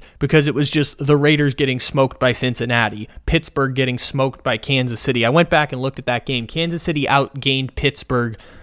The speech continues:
three hundred and thirty-nine to forty-nine yards.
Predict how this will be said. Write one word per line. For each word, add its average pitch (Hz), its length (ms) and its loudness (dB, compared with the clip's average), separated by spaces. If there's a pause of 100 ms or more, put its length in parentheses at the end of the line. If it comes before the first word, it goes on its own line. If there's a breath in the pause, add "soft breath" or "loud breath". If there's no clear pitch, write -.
(100 loud breath)
three 196 460 4
hundred 190 320 4
and 160 120 2
thirty-nine 156 760 2
to 139 120 -2
forty-nine 127 760 -2
yards. 107 640 -2